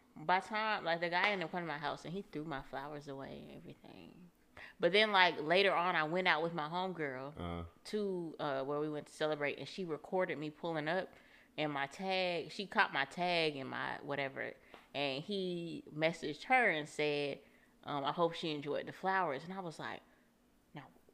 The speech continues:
Speaker 1: why would you do that?" <laughs> Like, bruh, you had me out, bruh.
Speaker 2: I don't,
Speaker 1: Like,
Speaker 2: I don't think I've ever, like, I've never sent,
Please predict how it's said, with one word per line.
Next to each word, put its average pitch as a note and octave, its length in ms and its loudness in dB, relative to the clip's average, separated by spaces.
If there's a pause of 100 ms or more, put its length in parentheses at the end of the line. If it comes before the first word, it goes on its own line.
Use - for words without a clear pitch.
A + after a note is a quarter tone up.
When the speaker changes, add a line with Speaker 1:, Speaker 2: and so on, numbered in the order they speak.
(600)
Speaker 1:
why A#2+ 200 -10
would D3 180 -10
you G#3+ 100 2
do C#4 200 10
that?" C#5 440 12
<laughs> A3+ 300 12
Like, A3+ 440 12 (720)
bruh, C#4 640 10 (840)
you A#4+ 220 8
had C4+ 200 8
me A4 120 4
out, G4 220 6 (840)
bruh. D#3 340 4
Speaker 2:
I - 0 - (1700)
don't, F3+ 60 -2
Speaker 1:
Like, D3 420 6 (680)
Speaker 2:
I A#2 60 -4
don't D#3 140 2
think G#2+ 120 2
I've G#2 180 4
ever, F#2+ 260 4
like, F2+ 280 -2
I've G2+ 240 2
never F#2 300 0
sent, F2 420 -2